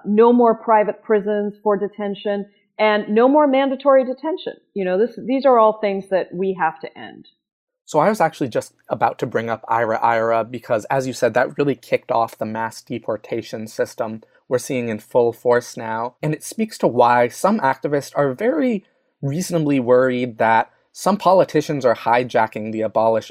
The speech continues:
Speaker 2: ice movement by making it into replacing ice, maintaining the mass deportation state, but under a different agency again, erasing the inherently cruel nature of detention and deportation.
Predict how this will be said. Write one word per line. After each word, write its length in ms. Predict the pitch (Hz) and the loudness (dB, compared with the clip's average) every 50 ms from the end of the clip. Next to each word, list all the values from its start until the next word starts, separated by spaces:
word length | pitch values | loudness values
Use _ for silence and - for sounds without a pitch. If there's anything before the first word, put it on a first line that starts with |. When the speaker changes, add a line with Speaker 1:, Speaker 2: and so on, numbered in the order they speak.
| - - | -10 -8
Speaker 2:
ice 240 | 113 110 107 - - | -6 -6 -8 -8 -10
movement 480 | 120 117 113 - 120 117 117 - - | -10 -10 -10 -8 -8 -10 -10 -6 -2
by 360 | - 123 127 127 123 123 123 _ | 0 2 2 2 2 0 -2 _
making 320 | - 160 170 165 185 165 160 | -2 -2 0 0 0 -2 -2
it 140 | 160 - | -2 -2
into 360 | 156 147 135 - 147 139 120 107 | -2 -6 -4 -4 -2 -2 -2 -2
replacing 600 | 110 120 - - - 139 131 - - - 104 104 | -4 -6 -4 -2 0 2 2 0 -2 -8 -8 -8
ice, 300 | 104 - - - - - | -8 -10 -12 -14 -8 -4
maintaining 640 | 139 147 147 143 - - 170 185 175 165 151 143 | -2 -2 -2 -2 -2 -4 -4 -2 -2 -2 -2 -2
the 80 | 131 120 | -2 -2
mass 300 | 117 117 113 113 107 - | -2 -4 -4 -4 -6 -8
deportation 720 | - 120 - - 120 110 - - 117 117 - - 117 107 | -10 -10 -8 -6 -8 -6 -6 -6 -6 -6 -8 -12 -14 -14
state, 340 | - - 117 117 123 123 - _ _ | -8 -4 -2 0 0 -2 -2 _ _
but 120 | - 165 - | -2 0 0
under 240 | 180 190 190 175 | 0 2 4 4
a 60 | 156 127 | 4 2
different 420 | 110 - 139 - - 143 123 123 - | 2 -2 -2 -2 -2 -4 -4 -4 -2
agency 520 | 135 127 123 120 127 113 110 - - 147 117 | -2 -2 -2 -4 -6 -10 -10 -8 -6 -4 -4
again, 380 | 113 110 127 - - - - - | -6 -6 -8 -12 -12 -14 -6 -2
erasing 540 | - 156 135 185 208 208 - 208 185 170 143 | 0 2 2 2 0 0 -2 -4 -4 -2 -2
the 300 | 127 123 120 117 113 110 - _ _ _ | -2 -2 -2 -4 -4 -6 -10 _ _ _
inherently 440 | 170 175 180 208 226 220 190 185 151 | -2 0 2 4 2 2 2 0 -2
cruel 440 | - - - - 175 180 175 175 160 | -4 -6 -8 -2 2 4 4 4 4
nature 500 | 127 120 131 143 147 - - 131 120 117 | 2 0 -2 -2 -4 0 2 4 4 4
of 220 | - 120 117 123 | 4 0 -2 -2
detention 480 | - 117 - - 131 127 120 - 135 123 | -4 -8 -8 -8 -8 -8 -8 -8 -8 -8
and 140 | 113 110 - | -6 -6 -4
deportation. 840 | 139 127 - - 135 117 - - 139 147 - - 120 110 117 - | -6 -6 -2 0 0 0 2 0 -2 -2 -4 -6 -12 -14 -14 -18